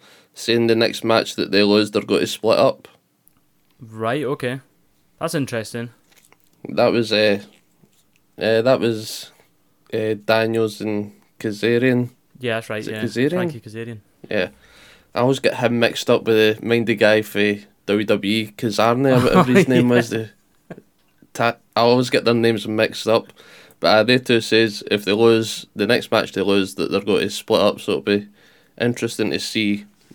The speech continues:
Speaker 1: if they stick to that or when it does happen.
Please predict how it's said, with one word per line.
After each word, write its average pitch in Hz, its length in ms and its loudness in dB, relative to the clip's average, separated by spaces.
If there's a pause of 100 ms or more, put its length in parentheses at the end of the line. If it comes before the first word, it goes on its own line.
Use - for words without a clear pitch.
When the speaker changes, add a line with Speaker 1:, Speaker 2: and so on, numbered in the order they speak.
(140)
Speaker 1:
if 107 160 0
they - 100 -4
stick - 380 -4
to 104 100 -4
that 104 280 0
or 104 200 2
when 104 400 0
it - 240 -10
does 101 240 -2
happen. 110 400 -2